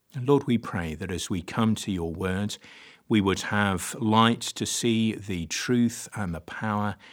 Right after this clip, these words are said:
and the relevance of all that you say. We lift our prayers to you in Jesus' name.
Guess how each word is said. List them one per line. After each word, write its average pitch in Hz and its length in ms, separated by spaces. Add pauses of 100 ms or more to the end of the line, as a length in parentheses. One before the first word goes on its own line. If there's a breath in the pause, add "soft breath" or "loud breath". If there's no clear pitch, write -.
(300 loud breath)
and 101 220
the 90 80
relevance 98 840 (360 soft breath)
of 98 200
all 123 320
that 110 160
you 101 160
say. 76 520 (1800)
We 98 100
lift 90 280
our 85 120
prayers 117 520
to 107 100
you 78 340 (320 soft breath)
in 92 360
Jesus' 113 540
name. 92 360